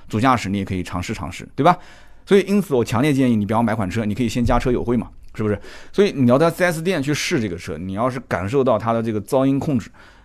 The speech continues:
你觉得不满意，你就不买啊。但是这个绝对不是我今天讲的异响问题。原来在奥迪的时候，这就十几辆啊，就我记不得是二十辆还是十几辆了，反正至少是十辆以上的这个车都是我在管，对吧？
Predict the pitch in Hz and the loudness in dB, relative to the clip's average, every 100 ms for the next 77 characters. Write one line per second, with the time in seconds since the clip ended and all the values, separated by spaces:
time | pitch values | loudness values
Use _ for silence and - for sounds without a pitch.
0 | - 110 110 131 139 117 90 98 85 104 | -6 -2 2 2 0 -2 -2 -6 -6 -4
1 | 131 - - _ - 101 92 - 147 131 | -6 -6 -16 _ -4 -2 -2 0 0 2
2 | 165 110 - - 104 117 196 120 113 113 | 0 -2 -4 0 0 2 2 2 0 0
3 | 87 92 120 123 113 80 87 - 208 156 | -2 -4 0 0 -2 -4 -10 -8 -4 -4
4 | - 80 98 92 - - - - - - | -4 -6 -4 -6 -4 -6 -6 -8 -8 -2
5 | 127 190 214 208 208 202 208 151 104 117 | 4 6 8 8 6 6 6 6 4 0
6 | 165 120 87 85 - - - - 165 139 | -2 -2 -4 -4 -6 -18 -20 -2 2 2
7 | - - - - - 135 117 160 143 120 | 0 -20 -18 -16 -2 -2 0 0 2 2
8 | 139 101 101 110 - 90 110 117 107 113 | 2 0 -2 -6 -6 -4 -4 -4 -2 -2
9 | 104 135 113 101 95 92 95 101 92 90 | 0 0 2 0 -2 -4 -6 -6 -6 -6
10 | 85 85 101 135 233 113 87 95 - 135 | -6 -4 -2 0 0 0 -2 -4 0 0
11 | 104 90 120 110 95 90 85 98 - 180 | 0 0 0 0 -2 -6 -4 -6 0 4
12 | 180 98 98 120 - - - - - - | 4 2 0 0 -2 -10 -18 -20 -10 2
13 | 143 | 2